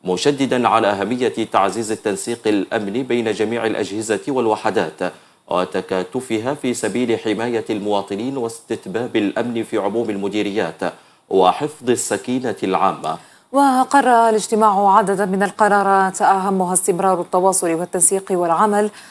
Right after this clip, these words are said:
Speaker 2: على مكافحة الظواهر الدخيلة على الأمن وتعزيز ورفع مستوى الأداء الأمني لدى مختلف الوحدات الأمنية بما يضمن تأديتها مهامها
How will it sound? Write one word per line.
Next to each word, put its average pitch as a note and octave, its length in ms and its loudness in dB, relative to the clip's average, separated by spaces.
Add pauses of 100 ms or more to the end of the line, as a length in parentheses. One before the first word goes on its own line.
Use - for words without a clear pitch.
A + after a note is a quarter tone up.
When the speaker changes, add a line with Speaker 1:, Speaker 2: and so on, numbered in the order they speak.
(160)
Speaker 2:
على F3+ 180 2
مكافحة F3+ 580 0
الظواهر F#3+ 640 2
الدخيلة G3 540 2
على F3+ 260 2
الأمن F#3 320 0
وتعزيز F#3 680 2 (300)
ورفع F#3 440 2
مستوى G3 560 2
الأداء F#3+ 460 2
الأمني G#3+ 540 2 (420)
لدى C#4+ 320 6
مختلف C#4+ 460 2
الوحدات G#3 720 4
الأمنية F#3+ 600 4
بما F#3+ 280 2
يضمن D#3+ 520 0
تأديتها F3+ 720 0
مهامها A3 800 0